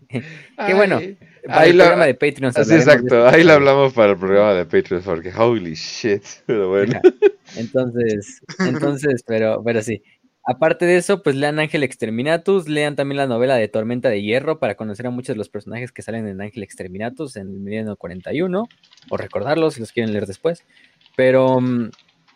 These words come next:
Speaker 1: pero eso es lo, eso es lo importante. El próximo lunes, el próximo lunes estaremos haciendo un programa de, ¿qué creen?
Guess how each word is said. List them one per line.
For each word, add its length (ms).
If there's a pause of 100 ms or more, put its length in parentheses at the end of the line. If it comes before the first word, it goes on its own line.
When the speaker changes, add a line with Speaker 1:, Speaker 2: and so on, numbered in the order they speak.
(280)
Speaker 1:
pero 120
eso 120
es 60
lo, 120
eso 140
es 60
lo 80
importante. 500 (360)
El 120
próximo 480
lunes, 720
el 80
próximo 520
lunes 360
estaremos 280
haciendo 220
un 80
programa 460
de, 140
¿qué 120
creen? 360